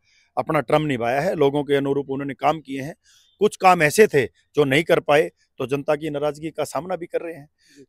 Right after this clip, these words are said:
Speaker 1: तो मैं तो इतना ही कहना चाहूँगा, उन पार्टियों से और इतने बड़े नेताओं से हमारा ऐसा कोई कद नहीं है। नरेश कोई इतना बड़ा आदमी नहीं है कि आज मैं देश के प्रधानमंत्री नरेंद्र मोदी से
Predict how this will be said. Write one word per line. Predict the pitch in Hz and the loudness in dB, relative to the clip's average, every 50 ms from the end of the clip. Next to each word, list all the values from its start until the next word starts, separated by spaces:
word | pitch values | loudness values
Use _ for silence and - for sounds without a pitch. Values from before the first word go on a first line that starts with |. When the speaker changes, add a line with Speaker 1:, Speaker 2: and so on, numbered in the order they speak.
| - | -2
Speaker 1:
तो | 156 | -2
मैं | 156 170 180 | 0 0 -2
तो | - 214 | -2 -2
इतना | 190 180 - 185 214 | -2 -2 -2 -2 -2
ही | 233 247 | -2 0
कहना | - 175 147 151 147 | 0 0 2 2 0
चाहूँगा, | - - 127 110 110 127 170 220 277 - _ _ _ _ _ - - - | 0 0 -4 -4 -4 -4 -6 -6 -8 -10 _ _ _ _ _ -14 -6 -2
उन | 185 208 226 202 - | 0 0 0 0 2
पार्टियों | 170 147 160 147 - 214 226 233 | 4 4 4 2 0 0 0 0
से | 196 - 170 139 110 | 0 2 2 0 2
और | - - 156 185 | 0 -2 -2 -2
इतने | - - 226 240 | -2 -2 -2 -2
बड़े | 214 208 214 | 0 0 -2
नेताओं | 208 190 170 156 - 180 196 196 | -2 -2 -2 0 2 2 2 2
से | 165 - 131 110 - _ _ _ _ - | 0 -2 -4 -6 -6 _ _ _ _ -6
हमारा | 135 139 156 190 233 | -4 -2 -2 -2 -2
ऐसा | 202 - 240 | -2 -2 -2
कोई | 220 240 240 - - | -2 -2 -2 0 2
कद | 233 240 214 | 2 2 4
नहीं | 214 214 214 175 | 2 0 0 0
है। | 143 120 104 98 _ _ _ _ _ - | -2 -4 -6 -8 _ _ _ _ _ -2
नरेश | 143 165 202 247 214 - | 2 4 4 4 4 2
कोई | - 208 196 | 0 -2 -2
इतना | 202 190 233 233 233 | -2 -2 -2 0 0
बड़ा | 202 202 196 | 2 4 6
आदमी | 185 175 170 160 170 170 | 6 4 4 2 -2 -6
नहीं | 147 139 156 151 | -4 -4 -4 -2
है | 127 135 165 240 - _ _ _ _ - | -2 -2 -4 -4 -8 _ _ _ _ -2
कि | 160 | 0
आज | 160 160 151 165 | 0 0 0 -2
मैं | 170 160 | -6 -6
देश | 147 165 175 175 | -4 -4 -4 -4
के | - - | -6 -8
प्रधानमंत्री | 151 - 147 123 127 123 127 143 147 - 151 151 | -8 -8 -6 -4 -4 -4 -4 -6 -8 -10 -10 -8
नरेंद्र | 147 147 139 156 151 151 147 147 | -4 0 0 2 2 0 -2 -2
मोदी | 147 143 131 143 147 | -2 -2 -2 -4 -4
से | - - 143 139 123 | -2 0 0 0 0